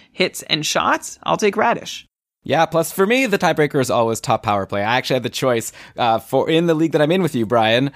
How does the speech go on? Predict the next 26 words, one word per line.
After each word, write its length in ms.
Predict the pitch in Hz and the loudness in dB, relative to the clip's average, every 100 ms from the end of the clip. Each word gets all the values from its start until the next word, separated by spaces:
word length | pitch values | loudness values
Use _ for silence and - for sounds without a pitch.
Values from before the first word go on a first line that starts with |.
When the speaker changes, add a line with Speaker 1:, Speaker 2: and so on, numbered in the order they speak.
| - - | -12 -8
Speaker 2:
our 300 | 101 107 110 | 0 2 2
keeper 340 | - 151 175 | 0 -2 0
league, 360 | 123 107 104 110 - | 0 0 0 -4 -8
I, 480 | 95 113 110 107 92 104 | -2 0 2 -2 -6 -4
John 240 | 117 113 | 0 0
and 100 | 117 | 0
I 60 | 113 | -2
decided, 480 | 113 110 110 113 | 0 0 2 0
he's 100 | 113 | -2
my 80 | 110 | -4
co-manager, 540 | 110 110 110 110 147 180 | -2 0 0 -2 -2 -2
we 80 | |
decided 360 | 123 113 110 110 | -2 0 -2 0
to 120 | 117 | -2
go 220 | 107 113 | -2 -2
and 100 | 110 | -2
stream 240 | - 123 110 | -4 -4 -2
in 80 | 110 | -4
a 80 | |
Chicago 320 | 110 123 123 131 | -4 -2 -2 0
player, 220 | 160 165 | 0 0
and 80 | 139 | 0
we 80 | |
were 180 | 123 139 | 0 0
deciding 380 | 156 135 113 101 | 0 0 0 0
between 420 | 110 - 113 110 | -6 -4 -2 -4